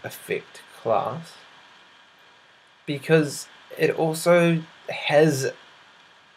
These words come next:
the Enchanted Blade move, which removes the area of effect capability, so it reduces you to a single target spell.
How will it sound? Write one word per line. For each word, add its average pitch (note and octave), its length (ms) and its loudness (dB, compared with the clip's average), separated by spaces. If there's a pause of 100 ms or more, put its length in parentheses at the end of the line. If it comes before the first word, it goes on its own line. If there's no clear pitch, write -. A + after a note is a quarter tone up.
(420)
the C#3 140 -2
Enchanted D3+ 460 2
Blade C#3+ 320 6
move, A#2+ 360 -2 (720)
which D3 340 0
removes C#3+ 640 4
the C3+ 320 -4
area C3 400 8
of A#2+ 80 0
effect A#2 500 -2
capability, B2 680 4
so B2 200 6
it C3 200 4 (180)
reduces D#3 500 2
you C#3+ 140 4
to C3+ 200 2
a B2 60 2
single C#3+ 800 6 (2250)
target A#2 400 4
spell. A2 340 4